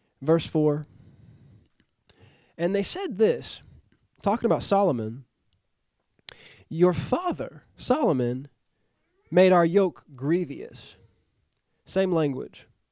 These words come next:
Burdensome. Grievous. "Now therefore, make thou the grievous service," ooh, I didn't see that till just now, "of your father and his heavy yoke, which he did what?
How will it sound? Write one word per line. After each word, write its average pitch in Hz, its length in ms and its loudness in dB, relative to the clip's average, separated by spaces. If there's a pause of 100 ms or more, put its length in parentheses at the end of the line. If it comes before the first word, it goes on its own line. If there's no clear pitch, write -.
(460)
Burdensome. 143 680 0 (760)
Grievous. 139 640 -2 (2250)
"Now 226 260 4
therefore, 196 720 4 (100)
make 240 480 -2
thou 214 520 0
the 165 220 -2
grievous 185 1040 -2
service," 156 760 0
ooh, 339 200 -4
I 214 120 -4
didn't 165 160 -2
see 160 100 -2
that 143 100 -2
till 131 100 -12
just 123 160 -10
now, 117 260 -8 (500)
"of 170 160 0
your 156 140 4
father 147 720 0 (360)
and 175 160 0
his 165 260 0
heavy 208 380 0
yoke, 175 540 0
which 170 220 -2
he 190 100 -2
did 175 180 4
what? 190 400 4